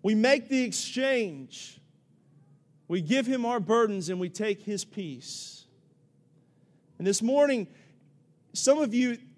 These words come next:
it starts with a very powerful but simple confession that says, "God, you've promised this in your word, and so I trust you. Here's my concerns and my burdens, and I'm giving them to you, but God, you've asked me to take your peace."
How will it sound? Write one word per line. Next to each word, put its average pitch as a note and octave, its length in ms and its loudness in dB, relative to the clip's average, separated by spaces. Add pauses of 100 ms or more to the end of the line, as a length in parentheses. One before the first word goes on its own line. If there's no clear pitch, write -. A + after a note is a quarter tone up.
it G#3 140 -4
starts C#4 400 -4
with C4 160 -4
a G#3 60 0
very B3 420 4
powerful G#3+ 680 -2
but F3 180 -6
simple B3 360 -4
confession G#3+ 640 -8
that G3 140 -12
says, F#3+ 240 -6
"God, G3+ 380 -2
you've G#3 160 -10
promised A3 480 -6
this E3+ 160 -8
in E3+ 140 -6
your F3 100 -8
word, F3+ 260 -4
and D3 80 -12
so D#3+ 220 -6
I D#3+ 80 -4
trust G3 460 -10
you. D3+ 220 -10 (1700)
Here's A3 240 0
my A#3 160 0
concerns A3 540 -4
and F#3+ 80 -4
my F#3+ 140 -2
burdens, E3+ 540 -2
and E3+ 120 -6
I'm F3 120 -6
giving G#3 240 -2
them F3+ 140 -4
to - 160 -12
you, F3 160 -6
but D#3+ 220 -8
God, G3 360 -2
you've F#3+ 200 -6
asked G3 260 -2
me E3+ 120 -8
to D#3 80 -8
take E3 340 -10
your D#3+ 100 -8
peace." E3+ 580 -12